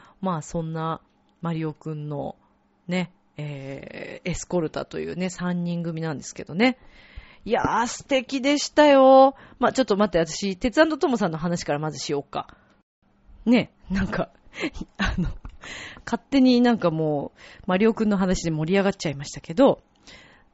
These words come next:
まず、まあ、鉄腕トモさんのね、ライブはね、もう、あのお二人の人の良さというか、あの方たち素晴らしいよ。はい。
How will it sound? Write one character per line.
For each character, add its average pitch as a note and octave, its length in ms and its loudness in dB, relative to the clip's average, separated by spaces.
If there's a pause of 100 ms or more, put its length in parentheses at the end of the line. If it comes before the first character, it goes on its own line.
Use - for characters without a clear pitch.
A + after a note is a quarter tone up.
(100)
ま D#4 100 8
ず、 F#3+ 220 -2 (160)
ま F3+ 120 -2
あ、 E3+ 40 -2
鉄 F#3 240 -4
腕 G#3 160 0
ト G#3+ 120 -2
モ F3 80 -2
さ C#3+ 160 -8
ん A#2+ 60 -6
の C3+ 80 -6
ね、 D3+ 160 -6
ラ D#3 160 -2
イ D#3 60 -4
ブ D#3 80 -8
は D#3 120 -4
ね、 D#3 300 -6
も F3 680 0
う、 - 20 -6
あ F3 60 -2
の C4 220 6
お A3+ 60 4
二 D#4+ 200 2
人 E4 140 4
の G3 260 2
人 - 340 -2
の D#4+ 120 4
良 D4+ 140 4
さ F#3+ 120 -2
と D3+ 140 -6
い C3 100 -4
う B2+ 80 -6
か、 - 300 -8 (920)
あ D#3+ 160 -10
の G3 160 0
方 - 260 0
た F3 120 2
ち - 120 -6
素 - 220 -8
晴 G3 200 4
ら D#4 80 6
し A4 240 2
い D#4 40 8
よ。 F3+ 200 4 (1120)
は D3+ 280 -6
い。 - 100 -16